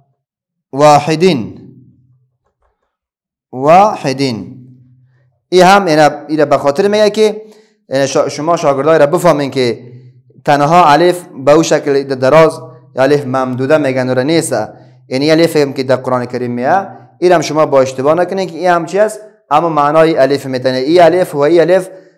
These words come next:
یک چیز است و در تلفظ یکی هست. یا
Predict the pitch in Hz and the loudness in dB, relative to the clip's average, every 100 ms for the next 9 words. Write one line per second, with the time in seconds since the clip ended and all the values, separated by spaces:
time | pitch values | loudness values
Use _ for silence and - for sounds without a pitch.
0 | - 120 175 185 - 180 185 180 165 139 | -14 -2 0 0 -4 -4 -2 -2 -2 -4
1 | 139 117 127 127 127 202 214 - - - | -6 -14 -4 -2 0 2 0 -2 -14 -6
2 | 135 139 113 110 95 - _ _ _ _ | -2 -2 -2 -6 -8 -12 _ _ _ _
3 | _ _ _ _ _ _ _ _ _ _ | _ _ _ _ _ _ _ _ _ _
4 | _ _ _ _ _ _ _ _ _ 135 | _ _ _ _ _ _ _ _ _ 0
5 | 185 220 226 226 | 4 6 4 0